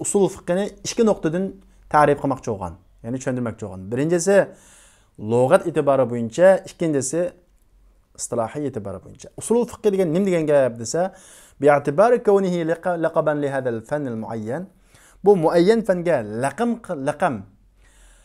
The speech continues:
qilinganlik e'tibori bo'yicha fayu'rafu bi annahu tunishtiriladi. Ilmun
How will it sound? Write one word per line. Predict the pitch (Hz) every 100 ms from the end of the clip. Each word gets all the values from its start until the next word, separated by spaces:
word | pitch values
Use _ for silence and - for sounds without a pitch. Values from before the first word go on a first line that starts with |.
| _ _ _ -
qilinganlik | 180 190 185 220 175
e'tibori | 170 160 156 147
bo'yicha | 135 127 117 113 135 170 180 - _ _ _ _
fayu'rafu | 143 156 175 160 151 147 131
bi | 135
annahu | 127 131 170 180 196 196 _ -
tunishtiriladi. | 147 135 - 131 131 165 214 214 _ _ -
Ilmun | 151 196 190 190